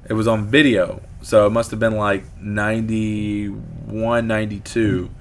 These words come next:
We spent the night at J T's house, and we rented Gremlins two, and we rented a bunch of Nintendo games. And we played Nintendo games all night, and then we all laid down in his living room floor, and we watched Gremlins before we went to bed.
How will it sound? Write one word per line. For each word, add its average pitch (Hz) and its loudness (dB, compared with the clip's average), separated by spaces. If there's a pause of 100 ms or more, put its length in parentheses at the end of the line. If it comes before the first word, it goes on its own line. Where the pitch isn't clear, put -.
(500)
We - -16
spent 107 -6
the 107 -4
night 107 0
at 98 -4
J 120 2
T's 131 -4
house, 104 2
and 104 -6
we 98 -2
rented 107 -2
Gremlins 117 -2
two, 143 2
and 127 0
we 110 0
rented 107 -2
a 101 -6
bunch 107 -4
of 98 -8
Nintendo 107 -4
games. 67 -14 (760)
And - -6
we 104 -2
played 107 -2
Nintendo 127 0
games 131 0
all 123 4
night, 127 2
and 113 -2
then 113 0
we 113 2
all 107 6
laid 110 4
down 110 2
in 104 -4
his 101 -4
living 110 0
room 107 -4
floor, 117 0 (360)
and 104 -6
we 104 -2
watched 98 -2
Gremlins 101 -4
before - -10
we - -6
went 107 -10
to - -20
bed. - -8